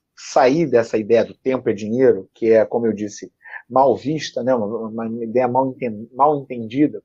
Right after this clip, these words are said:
porque, é, quando se fala tempo é dinheiro, as pessoas correm, "Não, porque, olha, se eu fizer tudo muito rápido, eu vou ter muito." Não, não é, não é isso, né? Não é isso, como eu disse. É, e, e essa urgência também capitalista que veio com a, com a Revolução Industrial,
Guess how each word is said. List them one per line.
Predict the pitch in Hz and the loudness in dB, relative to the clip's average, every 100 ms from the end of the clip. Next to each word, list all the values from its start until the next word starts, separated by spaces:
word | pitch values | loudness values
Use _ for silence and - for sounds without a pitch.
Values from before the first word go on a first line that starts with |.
| _ | _
porque, | _ 123 120 - - - - | _ -4 -4 -8 -20 -4 -2
é, | |
quando | - 143 | 0 -2
se | - | -2
fala | - 156 | 2 2
tempo | 135 151 147 | 2 0 0
é | 123 | -4
dinheiro, | 117 135 147 | 0 2 0
as | |
pessoas | - 123 151 | -2 -10 -10
correm, | - 147 165 | -4 -2 -2
"Não, | 180 196 | -2 -4
porque, | 156 156 151 - - | -2 -2 -2 -4 -4
olha, | 139 180 131 - _ | 2 4 2 -2 _
se | 160 | 0
eu | |
fizer | 151 147 185 | 2 2 2
tudo | 214 214 | 4 6
muito | 269 - 160 | 4 4 2
rápido, | 127 185 202 196 190 190 _ _ _ | 4 2 2 0 0 -2 _ _ _
eu | 127 | -4
vou | 147 | 0
ter | 156 | 2
muito." | 165 175 - 196 196 | 0 -4 -10 -14 -10
Não, | 185 202 | -8 -6
não | 202 208 | -6 -4
é, | |
não | 196 214 | -2 0
é | 254 | 2
isso, | 202 135 - - _ | 2 -2 -8 -20 _
né? | 120 170 | -8 -6
Não | 151 | -4
é | 170 143 | -2 -2
isso, | - | -4
como | 131 143 | -2 -2
eu | |
disse. | 101 92 _ _ _ _ _ - _ | -2 -12 _ _ _ _ _ -20 _
É, | 120 117 - _ | -2 0 -2 _
e, | 147 175 175 | 0 0 4
e | 185 | 4
essa | 196 - - | 4 0 0
urgência | 160 147 135 170 170 151 | 0 0 0 -2 0 0
também | 143 131 135 | 0 0 0
capitalista | 135 - 123 127 - 123 | -2 0 -2 -2 -6 -8
que | 117 | -4
veio | 117 135 | 0 2
com | 135 | 2
a, | 127 117 - _ | -2 -2 -10 _
com | 123 | 0
a | 117 | 2
Revolução | 120 123 120 123 | 2 -2 -4 -6
Industrial, | 120 - 113 110 113 131 127 110 | -6 -8 0 2 6 6 6 4